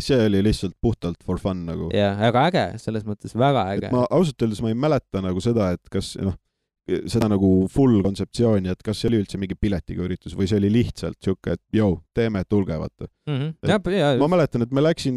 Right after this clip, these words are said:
Speaker 1: me tegime, meil oli fun ja
Speaker 2: Ei, vägev, selles
Speaker 1: kõik
Speaker 2: mõttes
Speaker 1: oli hea
Speaker 2: see
Speaker 1: nagu.
Speaker 2: ü-, ü-, ülimalt äge kontseptsioon tegelikult, et
Speaker 1: On, on. Seda nagu iseenesest,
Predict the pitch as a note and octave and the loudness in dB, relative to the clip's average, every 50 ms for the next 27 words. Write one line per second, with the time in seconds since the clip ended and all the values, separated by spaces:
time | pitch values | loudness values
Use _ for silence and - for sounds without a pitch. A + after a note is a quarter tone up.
0 | B2 A#2+ A#2 A#2 A2 A#2+ C3 C3 B2 A2 A2 G#2+ G#2 G#2+ G#2+ A2 A2 A2+ G#2+ G#2+ | -4 -4 -2 -2 0 0 2 2 2 2 2 0 0 0 0 0 0 2 2 0
1 | - - A#2 A2+ A2 G2+ F#2+ F#2+ D#2+ - G2 G2 F#2+ F#2 F#2 F#2 F#2 F#2+ - _ | 0 0 -2 -2 -2 -4 -6 -6 -4 -4 -2 -2 -2 -2 -2 -2 -4 -6 -10 _
2 | _ _ _ _ _ _ _ _ _ _ - A2 G#2+ G#2 G2 A#2+ C3 B2 G#2 F#2 | _ _ _ _ _ _ _ _ _ _ -4 -2 0 2 2 2 2 2 0 0
3 | - B2+ A#2+ G2+ A2 A2 G2+ - G#2+ G#2 G#2+ - A#2+ A2+ A2+ B2 B2+ C3 B2 B2+ | 0 0 0 2 0 0 2 2 4 4 4 4 4 4 4 4 4 4 4 2
4 | C#3+ C#3 C#3 D3 C#3 C3+ A#2+ G#2+ G#2 G2 - A#2 A#2 A2+ G2+ G2 F#2 G2 G2 F#2+ | 2 4 4 6 6 4 2 2 0 -4 -2 -2 -2 -2 -2 -4 -4 -6 -6 -6
5 | - F#2+ - - A#2 A2 G#2 G2 F#2 F#2 F2 F2 F2 F2 - - F2+ E2+ - - | -8 -8 -4 0 0 0 0 0 -4 -4 -6 -8 -10 -10 -10 -12 -12 -12 -10 -10
6 | F#2 F#2 F2 B2 C3+ C#3+ C3+ B2 - - _ _ _ _ - - _ _ - - | -8 -4 -2 0 0 2 0 0 -2 -6 _ _ _ _ -20 -20 _ _ -4 -2
7 | D3+ D3 D3 C3 B2 A#2+ A#2+ A#2+ A#2+ C3 C#3+ D#3+ C#3+ A2+ G#2 G2+ G#2 - - | 0 0 2 2 2 2 2 2 4 4 4 2 2 0 0 -2 -4 -8 -10